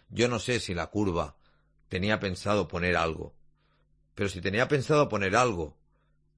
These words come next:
y el club no le dejó, también es un error, porque no hubiera estado nada mal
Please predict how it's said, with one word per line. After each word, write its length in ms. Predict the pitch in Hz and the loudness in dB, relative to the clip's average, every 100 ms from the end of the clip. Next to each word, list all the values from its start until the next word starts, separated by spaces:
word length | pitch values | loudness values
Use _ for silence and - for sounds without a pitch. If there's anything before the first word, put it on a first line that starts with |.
| _ _ _ _ _ _ _ | _ _ _ _ _ _ _
y 140 | 92 | -2
el 120 | 92 82 | -2 0
club 380 | 113 127 - - _ - - _ _ _ _ _ _ | 0 0 -2 -10 _ -20 -20 _ _ _ _ _ _
no 160 | 90 110 | -2 2
le 80 | 117 | 2
dejó, 440 | 87 110 92 71 - _ _ _ _ - | 2 2 0 0 -12 _ _ _ _ -10
también 260 | 87 98 | -6 -2
es 120 | 107 107 | -2 -2
un 100 | 95 | -2
error, 380 | 85 92 73 - - | -2 -2 -4 -12 -12
porque 380 | - 82 92 - | -6 -6 -6 -10
no 200 | 90 107 | -2 2
hubiera 180 | 120 117 | 4 2
estado 240 | - 120 | 2 2
nada 200 | 110 107 | 2 0
mal 300 | 92 101 82 | 0 0 -2